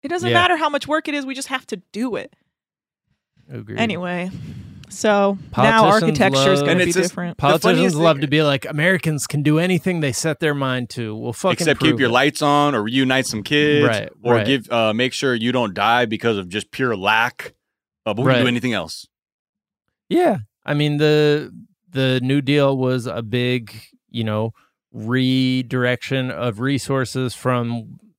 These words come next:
Speaker 2: you know, what people were doing before the Great Depression to what they were doing after, and, like, giving them jobs and creating jobs that, you know, restored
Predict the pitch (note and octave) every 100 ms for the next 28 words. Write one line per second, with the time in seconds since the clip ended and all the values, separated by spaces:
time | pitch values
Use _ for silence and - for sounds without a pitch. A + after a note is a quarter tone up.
0 | _ A#2+ G#2 G#2 A#2 - C3 B2 A#2+ A#2+
1 | B2 A#2+ A2+ - B2 A#2+ B2 B2 A2+ C3
2 | B2+ - C3+ C3 - C#3 B2 A#2+ A2+ G#2+
3 | A#2 - B2 A#2+ B2 A#2+ A#2+ C3 - A2
4 | G2+ G2+ G2+ G#2 G2+ A2+ B2 B2 A#2+ A2
5 | A#2+ B2 G#2+ G#2 - B2 A#2 B2 A#2+ B2
6 | A#2 A2 G2+ A2+ A#2 - _ _ _ _
7 | - A#2 F#2+ G2+ A2+ C#3 A#2+ - C3+ B2+
8 | A#2